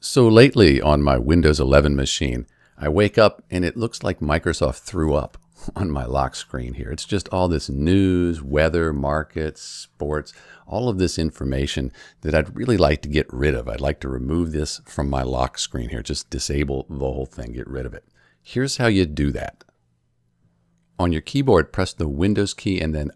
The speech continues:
I. Go to personalization. We want to work on the lock screen right here. Under personalize your lock screen,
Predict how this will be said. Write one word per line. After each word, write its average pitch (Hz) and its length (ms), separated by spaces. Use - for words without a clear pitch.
I. 65 380
Go 71 160
to 69 80
personalization. 73 1300
We 73 60
want 80 160
to 92 40
work 87 240
on 82 120
the 71 80
lock 71 420
screen - 400
right 62 340
here. - 360
Under 82 240
personalize 92 680
your 73 120
lock 67 280
screen, 98 400